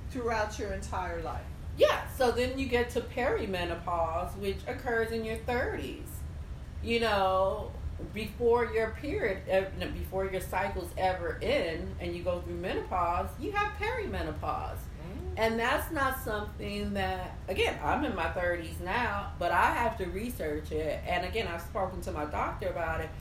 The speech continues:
Speaker 2: but I think more women should be sharing that even before you start to go through menopause, as you begin to see certain changes. And, like, some of the causes or the, the symptoms of perimenopause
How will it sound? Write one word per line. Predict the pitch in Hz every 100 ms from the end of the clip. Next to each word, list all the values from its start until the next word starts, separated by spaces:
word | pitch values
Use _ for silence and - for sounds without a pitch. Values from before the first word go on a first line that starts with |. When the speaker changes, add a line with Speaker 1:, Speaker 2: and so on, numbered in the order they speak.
| - - -
Speaker 2:
but | 196
I | 202 202
think | 220 220 208 - - - - - -
more | 202 233 233
women | 226 240 277 247 185 185
should | - 208 185
be | 196
sharing | 190 220 208 214 208 202
that | 196 -
even | 208 233 233
before | 214 208 202 - 170 269 277 147 120 - - - - - - - -
you | 214
start | 202 196 185 -
to |
go | 185 185 185
through | 185 190
menopause, | 196 254 - - 196 185 185
as | 196 190
you | 208
begin | 208 202 190 185 180 -
to | 196
see | - 190 185
certain | 185 - 185 180 185
changes. | 196 - 220 247 233 165 151 151 - - - - -
And, | 202 202 196 196 -
like, | 202 196
some | - 233 233
of | 247
the | 226 -
causes | - 202 220 247 233 208 - -
or | 185 180 175 175
the, | 175 180 180
the | 180
symptoms | - - 247 415 208 185
of | 175 -
perimenopause | 202 180 175 175 170 170 170 165 165